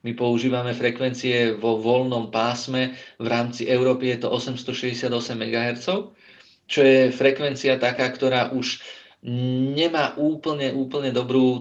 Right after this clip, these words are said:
tú penetráciu prostredia, takže, takže je dosť zarušená. Z nášho nejakého výskumu alebo z takého prieskumu, ktorý sme si robili, tak nám to vychádzalo, že my strácame,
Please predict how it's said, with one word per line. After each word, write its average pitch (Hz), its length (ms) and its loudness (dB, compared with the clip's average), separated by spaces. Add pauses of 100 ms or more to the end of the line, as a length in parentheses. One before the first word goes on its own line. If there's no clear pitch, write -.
tú 127 320 -4 (400)
penetráciu 131 720 2
prostredia, 127 800 -2
takže, 117 720 -4
takže 117 560 -4 (480)
je 123 200 2
dosť 139 360 4
zarušená. 127 560 -2 (440)
Z 117 120 -10
nášho 123 720 0
nejakého 117 920 -4 (1200)
výskumu 127 640 -2
alebo 113 320 0
z - 160 -10
takého 117 320 -4
prieskumu, 127 480 0
ktorý 120 320 -4
sme 120 160 -6
si - 160 -4
robili, 147 400 0 (480)
tak 113 320 2
nám 127 400 0
to 123 80 -2
vychádzalo, 127 640 0
že 127 80 -4
my 123 160 -6
strácame, 127 580 -4